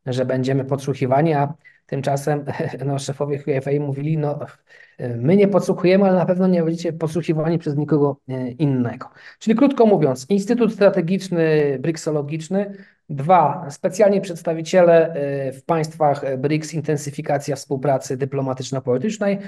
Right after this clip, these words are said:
Trzy, e, tworzenie, e, klastrów, e, nowych, e, jakichś tam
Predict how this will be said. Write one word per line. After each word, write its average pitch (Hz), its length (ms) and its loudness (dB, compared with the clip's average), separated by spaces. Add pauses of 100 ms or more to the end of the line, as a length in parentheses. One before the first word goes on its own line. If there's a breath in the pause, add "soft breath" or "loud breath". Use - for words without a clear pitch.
(360 loud breath)
Trzy, 233 460 2
e, 165 140 4
tworzenie, 175 720 2
e, 147 260 -4
klastrów, 160 600 0
e, 139 240 -2
nowych, 143 480 -2
e, 135 200 -4
jakichś 131 320 -6
tam 127 260 -4